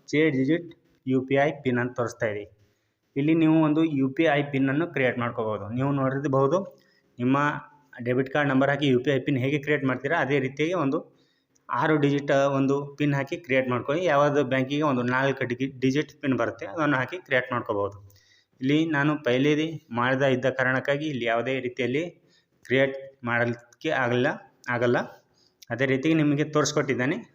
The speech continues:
ಸಕ್ಸಸ್ಫುಲಿ ಕ್ರಿಯೇಟ್ ಆಗಿಬಿಡುತ್ತೆ. ಅಲ್ಲಿನಿಂದ ನೀವು ಯಾವುದೇ ರೀತಿಯಲ್ಲಿ ಒಂದು ಆನ್‌ಲೈನ್ ಟ್ರಾನ್ಸಾಕ್ಷನ್ ಆಗಿರ್ಬೋದು, ಇಲ್ಲ ನಿಮ್ಮ ಅಕೌಂಟಿಂದ ಬೇರೆದವ್ರ ಅಕೌಂಟ್‌ಗೆ, ಆ, ದುಡ್ಡನ್ನು ಟ್ರಾನ್ಸ್‌ಫರ್ ಆಗಿರ್ಬೋದು, ಒಂದು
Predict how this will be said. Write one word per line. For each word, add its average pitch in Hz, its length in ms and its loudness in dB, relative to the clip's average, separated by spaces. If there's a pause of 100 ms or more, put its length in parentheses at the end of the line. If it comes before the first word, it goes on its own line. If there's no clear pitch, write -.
(100)
ಸಕ್ಸಸ್ಫುಲಿ 139 640 -2 (600)
ಕ್ರಿಯೇಟ್ 147 240 2
ಆಗಿಬಿಡುತ್ತೆ. 131 460 0 (340)
ಅಲ್ಲಿನಿಂದ 156 460 2
ನೀವು 156 200 2 (680)
ಯಾವುದೇ 131 280 2
ರೀತಿಯಲ್ಲಿ 139 460 0 (460)
ಒಂದು 127 220 2 (180)
ಆನ್‌ಲೈನ್ 127 340 0
ಟ್ರಾನ್ಸಾಕ್ಷನ್ 135 520 -2
ಆಗಿರ್ಬೋದು, 143 440 0
ಇಲ್ಲ 123 220 0 (440)
ನಿಮ್ಮ 127 240 2
ಅಕೌಂಟಿಂದ 127 420 0
ಬೇರೆದವ್ರ 123 380 2
ಅಕೌಂಟ್‌ಗೆ, 131 420 2 (640)
ಆ, 120 60 -2 (120)
ದುಡ್ಡನ್ನು 123 360 2
ಟ್ರಾನ್ಸ್‌ಫರ್ 131 360 -2
ಆಗಿರ್ಬೋದು, 139 460 0 (280)
ಒಂದು 120 240 -4